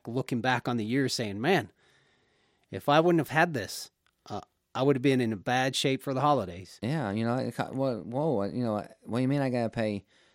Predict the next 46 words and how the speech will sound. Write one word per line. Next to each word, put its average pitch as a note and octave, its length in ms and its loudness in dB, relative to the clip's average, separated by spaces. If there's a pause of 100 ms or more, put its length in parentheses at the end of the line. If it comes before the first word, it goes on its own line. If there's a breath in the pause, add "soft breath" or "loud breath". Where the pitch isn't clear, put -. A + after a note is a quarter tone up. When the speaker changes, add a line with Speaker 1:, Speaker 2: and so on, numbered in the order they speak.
(540 soft breath)
Speaker 2:
fifteen C3 360 -2
hundred A#2 220 2
dollars? G#2+ 560 -2
Now, G#2 260 -2
now G#2+ 300 0
I F#2+ 100 0
owe G2 100 0
another G2+ 260 -2
two C3+ 200 -6
thousand G#2 320 -2
dollars, F#2+ 380 -2
you A2 60 -4
know, G#2 100 -2
because G#2+ 240 -4
we, A2+ 180 -6
of, A#2 200 -4
of G2 200 -4
our F#2 120 -2
plan. A#2+ 280 -2
You G#2+ 80 -2
know, G#2+ 60 0
we F#3 100 0
got E3 140 -2
maximum G#2+ 400 -2
out-of-pocket G#2 600 -4
expenses, F#2 540 -6 (500 loud breath)
but A2 140 -2
you're A#2 140 -2
still E3 200 0
paying C3+ 280 0
that G2 160 -2
money, A2+ 360 -4 (220)
you A#2 120 -8
know, G#2 120 0
Speaker 1:
Yeah. G#2+ 160 -2
Speaker 2:
out A2+ 60 2
of G#2+ 60 0
your A#2 240 0
Speaker 1:
Yeah. - 120 0
Speaker 2:
pocket. - 320 -8 (460 soft breath)
Speaker 1:
Yeah. - 80 0
Speaker 2:
This F#3+ 140 4
still B3 260 8
is D3 160 4
your F#3 160 4
money, D#3+ 460 2